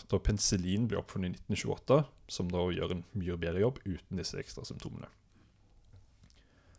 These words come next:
Så det er malarioterapi. Og grunnen til at man ikke liker å kalle Heimlich-manøveren for Heimlich lenger, er fordi doktor Henry Heimlich var veldig fan av dette. Og i nitten nittitre, da startet han et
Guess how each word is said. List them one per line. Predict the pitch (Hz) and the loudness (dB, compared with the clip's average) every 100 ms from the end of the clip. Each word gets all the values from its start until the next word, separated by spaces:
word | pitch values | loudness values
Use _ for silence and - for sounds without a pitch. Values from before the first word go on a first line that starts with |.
| - | -4
Så | 127 | 4
det | 151 151 117 | 8 10 10
er | 117 - - | 8 4 6
malarioterapi. | 98 92 104 123 120 - - - 151 175 - - - - _ - - | 8 10 8 8 8 4 -4 -2 0 0 -2 -6 -20 -20 _ -2 0
Og | 120 | 6
grunnen | 127 160 180 | 8 8 6
til | |
at | 139 | 4
man | 143 113 | 4 0
ikke | 123 - | 0 2
liker | 147 101 131 | 2 2 0
å | |
kalle | - 92 98 | 0 2 2
Heimlich-manøveren | - 120 160 202 - 117 98 101 101 87 | 4 4 4 2 2 4 6 6 4 0
for | - 101 - | -2 -4 4
Heimlich | 143 220 233 - | 6 6 2 0
lenger, | 90 80 - _ _ - _ | -2 -4 -8 _ _ -20 _
er | 107 | -4
fordi | - 110 104 | 0 0 2
doktor | 151 143 - 135 - | 2 0 0 -2 2
Henry | 117 113 113 | 2 2 2
Heimlich | 101 131 180 - - | 4 4 4 2 -2
var | 98 | 0
veldig | 82 90 | 2 2
fan | - - 98 104 | -2 0 0 0
av | |
dette. | - - - - - - - - - - - - | -4 -10 -14 -18 -20 -20 -20 -20 -20 -20 -20 0
Og | 117 | 6
i | |
nitten | 135 135 - 139 | 8 8 8 6
nittitre, | 160 - 175 190 - - - - - _ - - - - | 4 4 6 6 4 -4 -20 -20 -20 _ -20 -20 -20 0
da | - | 4
startet | 123 - 90 - 104 | 6 8 8 6 4
han | 120 131 | 4 4
et | 107 - | 0 -4